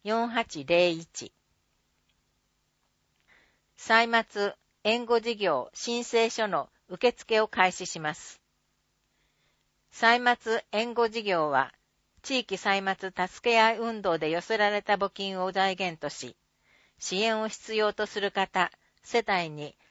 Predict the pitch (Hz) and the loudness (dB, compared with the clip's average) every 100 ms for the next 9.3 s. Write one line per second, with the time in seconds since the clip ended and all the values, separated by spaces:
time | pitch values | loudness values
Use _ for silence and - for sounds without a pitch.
0 | _ 180 233 226 233 226 214 233 226 220 | _ 0 4 6 4 0 0 0 2 2
1 | - 214 170 170 208 208 202 202 196 196 | 0 -2 -2 -2 0 2 2 0 -2 -2
2 | 190 185 156 143 - 202 208 - 202 196 | -2 -2 -4 -8 -6 -4 -4 -4 -6 -4
3 | 185 180 160 131 127 - - _ _ _ | -4 -2 -2 -2 -8 -14 -20 _ _ _
4 | _ _ _ _ _ _ _ 226 233 247 | _ _ _ _ _ _ _ 2 2 2
5 | 233 214 170 165 156 143 - _ 208 240 | 2 2 -2 2 2 2 0 _ -6 -6
6 | 233 240 220 226 220 165 160 196 185 175 | -2 0 0 -2 -4 -6 -6 -4 -4 -4
7 | 170 170 160 - _ 190 214 220 226 226 | -4 -2 -2 -4 _ -4 -4 -2 -4 -4
8 | 214 226 226 175 160 170 156 - 165 147 | -4 -2 0 2 0 0 -4 -8 -6 -6
9 | 156 - - | -6 -16 -20